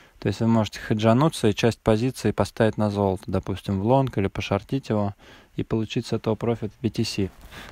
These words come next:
Вот. А также биржа даёт как и Bybit, так и Femix, вот, и даёт welcome бонусы. <clears throat> Вы даже без депозита, вы можете получить там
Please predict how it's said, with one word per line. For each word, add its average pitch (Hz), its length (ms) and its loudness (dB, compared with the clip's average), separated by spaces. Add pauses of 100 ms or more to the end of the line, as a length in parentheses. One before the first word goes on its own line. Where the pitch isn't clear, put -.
(140)
Вот. 123 280 4
А 113 120 2
также 139 340 6
биржа 127 360 2
даёт 117 340 2
как - 240 -2
и - 40 -4
Bybit, 139 520 2 (140)
так 107 220 -4
и 110 40 -4
Femix, 139 520 -2
вот, 107 260 -4
и 104 240 -4
даёт 110 400 0 (120)
welcome 117 440 0
бонусы. 147 500 2 (140)
<clears throat> - 140 -20
Вы 131 260 0
даже 135 300 4
без 120 180 -2
депозита, 123 640 -2 (180)
вы 120 100 2
можете 120 400 0
получить 123 520 0
там 107 280 -2